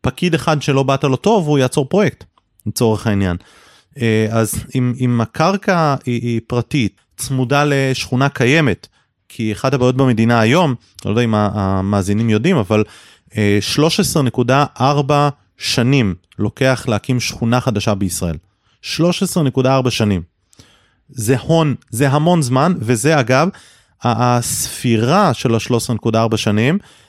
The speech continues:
מתחילה מהרגע שמאשרים את הקרקע.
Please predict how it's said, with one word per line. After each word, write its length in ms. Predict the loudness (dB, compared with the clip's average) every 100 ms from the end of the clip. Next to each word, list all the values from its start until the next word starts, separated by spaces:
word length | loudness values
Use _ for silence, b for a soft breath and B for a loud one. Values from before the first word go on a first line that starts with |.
| b
מתחילה 480 | -4 -2 -2 0 2
מהרגע 380 | 2 2 2 0
שמאשרים 1160 | 0 2 2 0 -2 -2 0 2 2 2 2 -2 _ _ _ _ _ _ -6
את 140 | -4 -2
הקרקע. 520 | -4 0 0 0